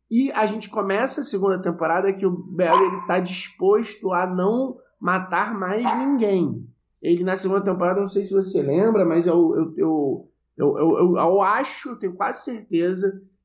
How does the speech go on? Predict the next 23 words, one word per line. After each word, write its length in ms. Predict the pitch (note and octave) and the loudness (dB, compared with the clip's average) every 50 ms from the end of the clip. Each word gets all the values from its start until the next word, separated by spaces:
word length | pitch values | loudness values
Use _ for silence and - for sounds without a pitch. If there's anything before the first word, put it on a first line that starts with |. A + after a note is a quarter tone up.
| _ _ _ | _ _ _
que 140 | - G3+ | -6 2
ele 340 | G3+ G3 G3 G3+ G#3+ G#3+ A3 | 4 6 6 6 4 2 -4
fica 440 | F#3 F3+ - G3+ A3 G#3 - - A3+ | -8 -10 -14 -14 -14 -12 -6 -6 -4
até 520 | - - G3+ G3+ G3 - - - - F#3 | -2 0 -2 -2 -2 -6 -8 -4 -2 0
o 100 | G3+ C4+ | 0 0
final 500 | D4 - - D4+ C4 B3 A3+ G#3+ A#3+ C4+ | -2 -4 -6 -6 -4 -2 0 0 0 0
da 120 | C4 C4+ B3+ | 0 0 -2
temporada 540 | C4 A3+ A#3 A3+ - G3+ F3+ E3+ F3+ F#3 F#3 | -2 -4 -8 -6 -4 -2 0 0 0 -2 -2
sem 180 | F3+ F3+ E3+ | -4 -2 -2
matar 320 | E3+ E3+ E3 D#3+ D#3 D3 D3+ | -2 -2 -2 -2 -2 -2 0
ninguém. 420 | D#3 D3+ D3 C3+ A2+ G#2 - C3+ - - - _ _ _ _ _ _ _ | 0 0 0 0 -2 -4 -8 -12 -16 -20 -20 _ _ _ _ _ _ _
Ele, 680 | - - D3 D3+ D#3+ E3+ E3 E3 E3 E3 D#3+ D#3 D3+ - | -2 0 2 4 6 6 8 8 8 6 6 4 2 0
ele 200 | - D3 E3 E3 | 0 2 2 0
passa 360 | E3 - D#3+ D3 F#3 - - F3 - - | 0 0 -2 -2 -2 -2 -6 -10 -8 -2
toda 300 | - G3 G#3+ A#3 A#3+ C4 | 0 2 2 4 2 0
a 60 | C4 | 0
temporada, 840 | - A#3 A3+ A3+ G#3+ F#3+ E3+ D#3+ D#3 D3+ D3+ D3 D3 B2+ A#2 - - _ _ _ - | -2 -6 -6 -6 -6 -4 -4 -2 -2 -2 -2 -4 -4 -6 -8 -8 -14 _ _ _ -8
é, 400 | - B2+ C#3 C#3 C#3 C3 B2 B2 | -4 -2 0 0 0 0 0 0
negando 720 | D3+ F3 F3+ F3+ D3+ C#3+ E3+ F#3+ G#3+ B3 B3+ A#3 B3+ - | 2 2 2 2 2 2 2 2 2 2 0 -2 -2 -4
trabalhos, 880 | - A#3+ F#3+ F3 D3+ C#3+ C#3 C#3 C#3 D3 D#3+ E3+ F3+ G3+ A3 A3+ G3+ F3 | -2 0 0 0 2 0 0 2 2 0 0 -2 -4 -4 -6 -6 -4 -2
ele 260 | F3 D#3+ D#3+ D#3 E3+ E3 C#3+ C#3 - - - - | -2 -2 2 2 0 0 0 -4 -12 -16 -10 -4
fala 420 | F#3+ D#3 E3 F3+ G3+ A3 A#3 A#3 | 0 0 2 2 2 0 0 -2
com 500 | A3+ - - - F#3+ F#3+ F#3 F3 D#3 - | -4 -8 -12 -6 -4 -2 0 0 -2 -2